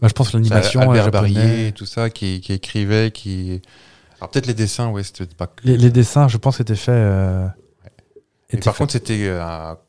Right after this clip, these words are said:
Speaker 2: coproduit par, euh, tous les pays. On les voit au début, les,
Speaker 1: Oui.
Speaker 2: euh, T S F, R T B F, tout ça, euh, Radio-Canada.
Speaker 1: Parce que ça devait coûter une tétrablinde à faire, en fait, euh.
Speaker 2: Je pense, et puis, euh, et puis c'était, euh, un peu service public, parce que c'était, euh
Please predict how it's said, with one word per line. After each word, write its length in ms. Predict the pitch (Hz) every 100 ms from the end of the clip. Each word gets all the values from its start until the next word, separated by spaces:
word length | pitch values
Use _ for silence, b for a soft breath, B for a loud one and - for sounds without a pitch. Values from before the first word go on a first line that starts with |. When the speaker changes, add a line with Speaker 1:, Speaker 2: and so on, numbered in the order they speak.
| _
Speaker 2:
coproduit 840 | 135 120 - - 107 107 123 127
par, 220 | 110 110 87
euh, 140 | 85
tous 140 | - 110
les 80 | 104
pays. 160 | 135
On 60 | 135
les 60 | 90
voit 140 | 92
au 20 |
début, 240 | 90 110 135
les, 420 | 101 92 90 85
Speaker 1:
Oui. 160 | 135 143
Speaker 2:
euh, 40 |
T 160 | - 95
S 200 | 87 - 107
F, 80 | 107
R 100 | 90
T 100 | -
B 260 | 90 92 101
F, 80 | -
tout 120 | 90
ça, 320 | - 101 101
euh, 160 | 92 87
Radio-Canada. 680 | 90 95 - 90 87 104 123 B B
Speaker 1:
Parce 140 | 117 98
que 80 | 95
ça 80 |
devait 120 | 98 95
coûter 220 | 101 -
une 340 | 95 90 90 92 -
tétrablinde 500 | 107 - 92 101 104
à 80 |
faire, 220 | 85 160 120
en 60 |
fait, 280 | - 98 -
euh. 320 | 87 85 85 85 -
Speaker 2:
Je 140 | - 101
pense, 320 | - 113 -
et 40 |
puis, 300 | - 90 82
euh, 80 | 78 78 78 78 - - - 85 64 -
et 40 |
puis 120 | - -
c'était, 320 | - 87 90
euh, 120 | 90 92
un 80 | 92
peu 140 | 107
service 280 | - 95 92
public, 240 | 147 190 -
parce 140 | -
que 100 | -
c'était, 380 | - - 87 -
euh 140 | -